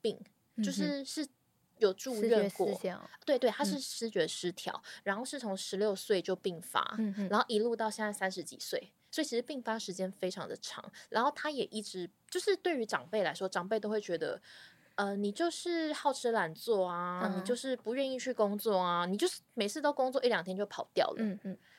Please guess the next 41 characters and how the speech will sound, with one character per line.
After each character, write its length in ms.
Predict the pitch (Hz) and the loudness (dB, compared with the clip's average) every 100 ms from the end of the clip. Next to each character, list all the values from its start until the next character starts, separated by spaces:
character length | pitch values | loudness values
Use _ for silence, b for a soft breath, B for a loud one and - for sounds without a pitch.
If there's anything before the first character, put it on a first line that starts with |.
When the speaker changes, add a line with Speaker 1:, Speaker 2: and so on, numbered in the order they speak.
| b _ | b _
Speaker 1:
然 120 | 220 220 | 4 6
后 100 | 349 | 6
别 140 | 254 247 | 8 6
人 120 | 262 | 6
怎 120 | 214 | 0
么 80 | 180 | -4
鼓 180 | - 170 | -4 -4
励 80 | 196 | -4
他 300 | 196 190 190 | -2 0 0
也 180 | 185 | -2
都 220 | 180 240 254 | 6 6 6
没 120 | 240 | 4
有 140 | 160 | 2
用， 280 | 180 185 190 | 4 2 2
就 80 | 220 | 2
是 40 | 269 | 2
他 180 | - 254 | 2 0
都 120 | 247 | 2
会 120 | 247 | 0
说 180 | 240 226 | 2 2
，“哦， 140 | 277 339 | 4 2
压 100 | 320 | 0
力 120 | 320 294 | 0 0
很 160 | 214 196 | -2 -2
大 160 | 247 | 0
啊， 120 | 220 214 | 0 -2
很 320 | 202 170 170 | -2 -2 -2
难 260 | 156 160 170 | -4 -2 0
啊。” 160 | 170 | 0
这 140 | 180 202 | 2 2
样。 80 | 175 | 2
然 80 | |
后 80 | 254 | -2
其 60 | 285 277 | -2 -2
实 40 | |
讲 200 | 220 165 | -2 2
到 120 | 190 | 2
后 160 | 214 226 | 2 0
面， 200 | 220 214 | -2 -4
其 100 | 190 | -4
实 220 | 185 185 | -4 -4